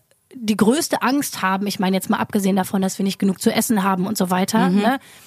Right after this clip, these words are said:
Speaker 1: So, die größte soziale Angst ist, nicht dazu zu gehören. Ähm, also ausgeschlossen zu sein. Und das,
Speaker 2: Ja, ja, okay.
Speaker 1: ne, also,
Speaker 2: Mhm.
Speaker 1: w-,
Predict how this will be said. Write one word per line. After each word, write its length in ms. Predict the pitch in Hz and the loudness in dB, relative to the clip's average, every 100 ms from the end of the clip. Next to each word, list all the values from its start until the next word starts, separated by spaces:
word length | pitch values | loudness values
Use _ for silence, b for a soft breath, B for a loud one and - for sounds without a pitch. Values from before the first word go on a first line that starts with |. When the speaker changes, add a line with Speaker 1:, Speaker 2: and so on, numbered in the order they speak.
| B B | B B
Speaker 1:
So, 220 | 240 202 233 | -2 0 0
die 160 | 208 | -2
größte 460 | 190 196 320 403 359 | 2 2 4 0 -2
soziale 500 | 285 - 262 247 254 | -4 -2 -2 0 0
Angst 320 | 208 254 - | -2 -2 -4
ist, 220 | - 240 - | -6 -4 -2
nicht 220 | 247 - | -2 -2
dazu 280 | 240 - 254 | -4 -4 -6
zu 120 | - | -2
gehören. 480 | 170 170 165 165 - _ B B B B B B B _ - | -2 2 2 0 -4 _ B B B B B B B _ 0
Ähm, 460 | 214 202 190 196 - | 2 2 0 -2 -2
also 180 | 226 | 0
ausgeschlossen 680 | 254 277 - - - 180 175 | 0 -2 -2 -2 0 -2 -4
zu 120 | - | -4
sein. 340 | 175 170 170 170 _ _ - | 0 0 -2 -4 _ _ -4
Und 340 | 233 226 - - _ - | 0 0 -2 -12 _ -14
das, 360 | 233 226 - - | -4 -2 -2 -2
Speaker 2:
Ja, 280 | 180 185 190 | 2 2 2
ja, 160 | 190 | 0
okay. 260 | 185 185 156 | -4 -8 -4
Speaker 1:
ne, 220 | 240 269 254 | 0 0 2
also, 240 | 254 254 | 0 2
Speaker 2:
Mhm. 400 | - 220 233 214 | 2 0 -2 -6
Speaker 1:
w-, 280 | 165 190 220 | -12 -8 -8